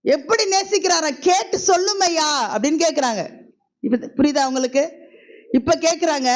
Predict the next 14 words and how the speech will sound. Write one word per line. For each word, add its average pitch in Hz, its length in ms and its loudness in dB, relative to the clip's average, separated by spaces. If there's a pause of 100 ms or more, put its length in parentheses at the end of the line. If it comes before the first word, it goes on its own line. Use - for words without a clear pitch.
"அவரு 320 760 -2 (240)
எப்படி 466 400 2
எங்களை 392 280 0
நேசிக்கிறார்? 311 640 0 (300)
இப்ப - 200 -8
கேட்டு 349 320 0
சொல்லுங்க. 294 540 -2 (1400)
மற்றவங்க 277 460 0
வாழ்ற 302 380 0
போல 311 160 0
நாங்க 285 280 0
வாழல, 277 600 0 (300)
நாங்க 247 220 2
கஷ்டப்படுறோம், 302 880 0